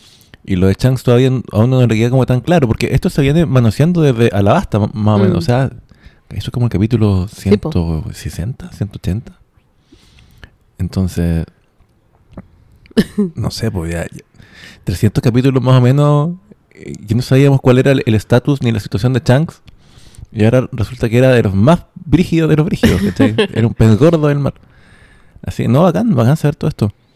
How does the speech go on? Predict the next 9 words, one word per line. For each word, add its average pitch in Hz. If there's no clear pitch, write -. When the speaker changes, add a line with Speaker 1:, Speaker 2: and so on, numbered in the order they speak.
Speaker 1:
Em, 95
y 113
encontré 117
también 143
curioso 117
que 139
llamaran 117
Nuevo 120
Mundo 127